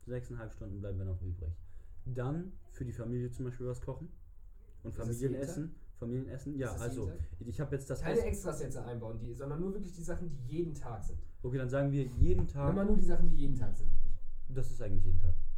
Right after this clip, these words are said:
Speaker 2: Das ist jeden Tag?
Speaker 1: Das ist fast jeden Tag.
Speaker 2: Aber
Speaker 1: Fast
Speaker 2: ist dann, dann, das
Speaker 1: nein,
Speaker 2: ist
Speaker 1: fa-
Speaker 2: nicht dein Vorkochen gleichzeitig?
Speaker 1: Nein, das ist nicht mein Vorkochen.
Speaker 2: Okay.
Speaker 1: Das
Speaker 2: Wie,
Speaker 1: ist,
Speaker 2: wie lange
Speaker 1: das
Speaker 2: du
Speaker 1: Essen habe ich jetzt aber schon einberechnet. Weißt du, das Essen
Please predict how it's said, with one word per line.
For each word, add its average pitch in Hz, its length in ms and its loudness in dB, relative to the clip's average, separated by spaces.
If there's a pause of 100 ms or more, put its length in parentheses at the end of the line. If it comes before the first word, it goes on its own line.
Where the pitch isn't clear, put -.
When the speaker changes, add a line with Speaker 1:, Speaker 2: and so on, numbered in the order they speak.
Speaker 2:
Das 196 100 -2
ist 208 140 -2
jeden 254 120 -6
Tag? - 140 -6
Speaker 1:
Das 117 140 -8
ist - 80 -16
fast 123 180 -10
jeden 110 140 -12
Tag. 92 160 -6 (480)
Speaker 2:
Aber 143 200 -10
Speaker 1:
Fast 185 140 -6
Speaker 2:
ist 180 100 -10
dann, - 160 -12
dann, - 0 -
das 175 120 -10
Speaker 1:
nein, - 160 -4
Speaker 2:
ist - 80 -10
Speaker 1:
fa- 190 60 -6
Speaker 2:
nicht - 100 -4
dein 254 120 -4
Vorkochen 214 400 -8
gleichzeitig? - 400 -12 (220)
Speaker 1:
Nein, 127 240 -8
das 117 120 -14
ist - 60 -16
nicht 156 120 -10
mein 165 80 -10
Vorkochen. - 400 2
Speaker 2:
Okay. - 300 2
Speaker 1:
Das 127 180 6
Speaker 2:
Wie, 139 40 6
Speaker 1:
ist, 139 200 2
Speaker 2:
wie 147 40 -2
lange 151 180 -2
Speaker 1:
das 147 140 -2
Speaker 2:
du 175 60 -4
Speaker 1:
Essen 208 220 -4
habe 180 140 -6
ich 165 40 -10
jetzt 165 120 -10
aber 143 140 -8
schon 135 120 -10
einberechnet. 98 640 -6 (480)
Weißt 123 240 -8
du, 151 60 -10
das 123 120 -10
Essen 180 400 -12